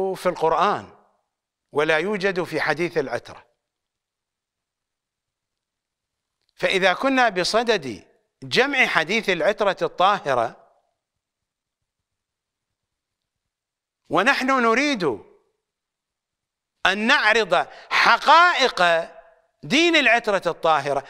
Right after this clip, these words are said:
علينا أن نلتزم بمذاقهم وبطريقتهم.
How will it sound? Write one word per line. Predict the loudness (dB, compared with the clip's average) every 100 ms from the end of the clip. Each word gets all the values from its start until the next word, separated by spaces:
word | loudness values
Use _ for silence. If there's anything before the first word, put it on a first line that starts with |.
| -14 -4
علينا | 0 0 0 0 0 -2
أن | -2
نلتزم | -4 -2 -4 -2 -2 -2 -6 -18 _
بمذاقهم | -6 -2 0 0 -2 -8 -14 -16 _ _ _ _ -10
وبطريقتهم. | -6 -2 -2 -2 -4 -8 -8 -20